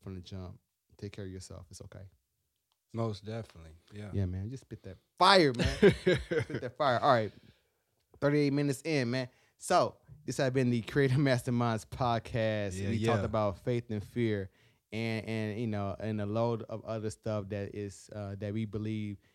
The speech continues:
Speaker 1: will be valuable to you guys.
Speaker 2: We gave you a little bit.
Speaker 1: For
Speaker 2: Gave you
Speaker 1: sure.
Speaker 2: a little
Speaker 1: We gave
Speaker 2: bit.
Speaker 1: you, we gave you some fire. We gave you guys some fire. So, um, Cass, go ahead and tell them where they can find you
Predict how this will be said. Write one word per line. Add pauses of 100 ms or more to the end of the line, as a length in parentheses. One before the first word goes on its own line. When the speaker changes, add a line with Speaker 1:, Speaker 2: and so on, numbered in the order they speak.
(300)
Speaker 1:
will
be
valuable
to
you
guys.
Speaker 2:
We
gave
you
a
little
bit. (200)
Speaker 1:
For
Speaker 2:
Gave
you
Speaker 1:
sure.
Speaker 2:
a
little
Speaker 1:
We
gave
Speaker 2:
bit.
Speaker 1:
you,
we
gave
you
some
fire. (440)
We
gave
you
guys
some
fire.
So, (480)
um, (720)
Cass,
go
ahead
and
tell
them
where
they
can
find
you